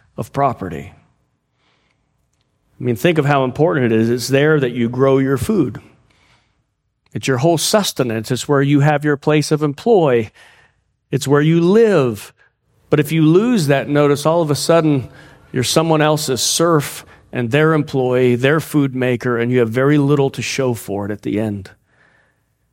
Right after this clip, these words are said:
And once these people had grown wealthy, now remember, this is how God knows they despised him. You got selfishly wealthy, you didn't care about the poor,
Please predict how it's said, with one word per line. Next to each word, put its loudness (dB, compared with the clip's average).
And -2
once 0
these 0
people 0
had 4
grown 2
wealthy, 2
now 0
remember, 2
this 0
is -4
how 0
God 0
knows 2
they 0
despised 0
him. -6
You 0
got 2
selfishly 0
wealthy, 0
you -4
didn't 2
care 2
about 0
the -2
poor, 0